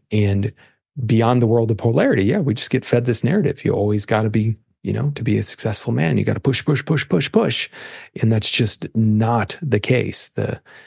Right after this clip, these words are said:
you know, the men I trust the most in the world actually are extraordinarily fluid. Their capacity for being in their more omega state and restorative state is just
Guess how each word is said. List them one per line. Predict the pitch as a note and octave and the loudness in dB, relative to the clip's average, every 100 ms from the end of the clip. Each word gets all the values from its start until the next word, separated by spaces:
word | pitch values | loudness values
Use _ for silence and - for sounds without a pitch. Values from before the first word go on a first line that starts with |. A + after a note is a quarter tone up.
| _ - | _ -4
you | G#2 | -2
know, | A2 - - - | -2 -6 -16 0
the | A#2 | 2
men | B2+ B2 | 4 2
I | C#3 | 2
trust | C#3 B2+ - - | 2 0 0 0
the | |
most | A2 D#3 G3 G2+ | 0 0 0 -2
in | |
the | F#2+ | -4
world | F#2+ F#2+ G2 - | -4 -4 -4 -4
actually | G2+ - A2 - | -4 -2 -2 0
are | A2+ | 0
extraordinarily | A2 - - C3+ C3+ B2 A#2 A2+ G#2 G2+ | 0 -2 -2 0 0 2 0 0 0 -2
fluid. | - C3+ G2 F#2+ - - - _ | 0 0 0 -4 -10 -18 -20 _
Their | - A2+ | -6 -4
capacity | G#2 A2+ G#2+ - A2 A2+ A2+ - - _ | -2 0 0 0 0 0 -2 -8 -20 _
for | G#2 | -6
being | G2+ G#2 G#2 | -2 -2 0
in | G2+ | -2
their | G2+ G2+ | -2 -2
more | G2+ G2+ | -2 -2
omega | G2 G#2 A2 A#2 | 0 0 0 0
state | G#2+ - A#2 A#2+ | 0 0 0 0
and | A2 G2 | -4 -8
restorative | F#2+ - A2+ B2 A#2+ | -6 0 2 2 0
state | - - C#3+ D3 | 0 2 0 0
is | G#2 G2 _ | -2 -4 _
just | - - A#2+ F#3 F3 - - | -2 2 2 2 0 0 -4